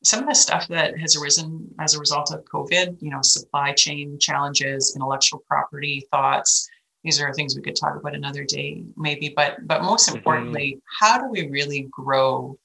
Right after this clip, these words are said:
Speaker 1: a domestic market? That's, you know,
Speaker 2: Mm-hmm.
Speaker 1: that's the thing that's keeping me up at night. A lo-, a lot of our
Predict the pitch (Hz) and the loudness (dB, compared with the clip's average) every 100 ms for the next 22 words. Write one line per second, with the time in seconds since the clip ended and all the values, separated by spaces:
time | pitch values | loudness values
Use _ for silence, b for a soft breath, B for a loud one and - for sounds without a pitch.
0 | _ _ _ - 156 156 139 135 135 - | _ _ _ 0 2 2 0 2 4 4
1 | - - - _ - 147 - - - - | 2 -10 -20 _ -10 -2 -2 -2 -8 -12
2 | - - 165 185 190 - - 156 151 147 | -12 -2 4 4 4 4 4 0 -6 -2
3 | 151 151 - 147 147 143 135 - - - | 0 2 0 -4 -6 0 0 2 0 0
4 | 160 175 160 143 139 139 - 139 139 139 | -2 0 0 0 -2 -2 -4 -2 0 0
5 | 143 160 160 165 185 180 156 | 2 2 4 4 4 2 0